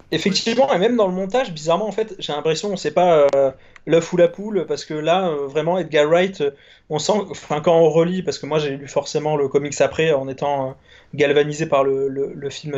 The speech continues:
Speaker 1: euh, Scott Pilgrim, je me suis dit, mais c'est vrai qu'en tournant les pages, j'ai vraiment vu cette, euh, c-,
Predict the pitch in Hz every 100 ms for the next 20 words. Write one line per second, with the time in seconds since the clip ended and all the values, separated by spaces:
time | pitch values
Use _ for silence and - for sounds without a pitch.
0 | 131 143 156 135 135 131 139 131 147 190
1 | 254 - - - _ - 160 156 175 294
2 | 175 151 - _ _ _ - 147 233 233
3 | 147 170 190 190 156 208 254 175 - _
4 | _ - 147 160 185 196 208 247 165 -
5 | 151 147 - -